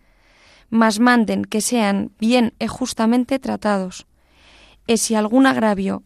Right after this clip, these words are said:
han recibido, lo remienden e provean por manera que no se exceda en alguna cosa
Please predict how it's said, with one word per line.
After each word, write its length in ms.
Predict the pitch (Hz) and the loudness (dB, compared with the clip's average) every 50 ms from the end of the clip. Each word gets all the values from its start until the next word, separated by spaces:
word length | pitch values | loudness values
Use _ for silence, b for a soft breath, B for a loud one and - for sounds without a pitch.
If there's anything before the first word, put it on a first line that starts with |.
| _ - | _ -2
han 160 | 233 233 240 | -2 0 0
recibido, 640 | 247 254 240 - 226 196 214 214 214 220 269 - - b b b b b b b b b | 0 -2 -2 -4 -4 -4 -2 -2 -2 -4 -4 -6 -10 b b b b b b b b b
lo 180 | - 226 233 226 | 0 2 4 4
remienden 800 | 214 214 214 220 226 240 240 233 220 202 190 202 196 202 - - - | 4 2 2 2 4 4 4 2 2 0 -2 -4 -6 -6 -8 -6 -6
e 100 | 233 226 | -6 -4
provean 580 | - 220 220 220 220 240 233 214 202 202 196 | -2 -2 -2 0 0 0 0 0 0 -2 -4
por 220 | 190 - 208 202 190 | -4 -6 -6 -4 -2
manera 480 | 202 202 202 220 240 240 277 339 370 b b b b b b b b | -2 -2 0 0 -2 -2 -4 -6 -8 b b b b b b b b
que 100 | - 233 | 0 2
no 140 | 233 247 262 | 4 4 4
se 140 | 247 - 277 | 2 0 -2
exceda 420 | - - - - 247 233 214 208 | -4 -6 -4 -2 -2 0 0 0
en 80 | 208 208 | 0 0
alguna 400 | 202 202 202 220 247 240 220 208 | 0 -2 0 0 2 2 0 0
cosa 420 | - 233 240 - - 254 269 277 | -2 -4 -4 -2 -4 -4 -6 -6